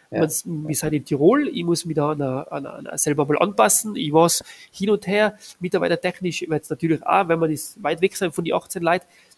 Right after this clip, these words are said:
Speaker 2: Äh, deswegen passt man den Preis so an, dass er natürlich etwas hochpreisiger ist, aber natürlich noch,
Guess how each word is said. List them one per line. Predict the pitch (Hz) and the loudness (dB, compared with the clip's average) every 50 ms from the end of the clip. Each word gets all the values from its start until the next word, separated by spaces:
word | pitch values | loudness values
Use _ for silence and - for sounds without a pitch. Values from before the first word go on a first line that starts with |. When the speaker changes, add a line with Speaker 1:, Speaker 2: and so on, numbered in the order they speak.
| _ _ - - | _ _ -4 0
Speaker 2:
Äh, | 156 156 156 156 151 | 2 2 4 2 2
deswegen | 151 156 135 139 175 175 165 | 0 -2 0 2 0 0 2
passt | - 175 175 - - | 0 0 0 0 0
man | 175 | -2
den | 170 147 | -2 -2
Preis | - - 143 151 165 - - | -2 -2 -2 0 0 0 4
so | - 180 185 | 6 6 6
an, | - 190 175 | 4 2 2
dass | 170 - - | 0 0 0
er | 160 | -2
natürlich | 156 147 - 175 180 180 175 - - | -2 -2 -2 0 2 2 2 2 0
etwas | - 151 - - 143 127 - - _ _ _ _ _ _ | -6 -6 -4 -4 -4 -4 -6 -12 _ _ _ _ _ _
hochpreisiger | - 180 185 - - - 190 202 - 214 196 196 | 4 4 4 2 -2 -2 -2 0 0 0 0 0
ist, | - 202 - - - | 0 -2 -4 -4 4
aber | - 175 175 180 180 | 4 6 6 6 4
natürlich | 170 160 - 190 196 180 185 - | 2 2 0 2 2 2 2 2
noch, | 156 165 165 165 - | 2 2 2 2 -2